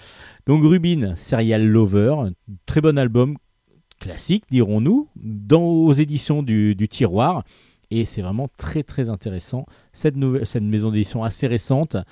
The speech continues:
nous offre comme ça, justement, d'autres albums que je vous présenterai, euh, d'au-, d'auteurs, euh, vraiment, euh, talentueux, euh, et qui, eh ben, sont peut-être devenus un petit peu désuets pour d'autres éditeurs, alors qu'en fin de compte, ils ne le sont pas du tout.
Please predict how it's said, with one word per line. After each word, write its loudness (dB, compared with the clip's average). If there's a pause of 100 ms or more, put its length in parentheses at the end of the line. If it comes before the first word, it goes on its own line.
(380)
nous 0
offre 2
comme -4
ça, -4
justement, -4
d'autres 0
albums -2
que -2
je 2
vous -6
présenterai, -2 (640)
euh, 2
d'au-, 0
d'auteurs, 2
euh, -8
vraiment, -4
euh, -6 (180)
talentueux, 2 (480)
euh, 4
et 0
qui, -2
eh 4
ben, -4
sont -12
peut-être -6
devenus 2
un 2
petit -8
peu 2
désuets 4
pour 0
d'autres 4
éditeurs, 0
alors -2
qu'en -12
fin -6
de -6
compte, -6
ils -2
ne -4
le -2
sont -6
pas -2
du -4
tout. -6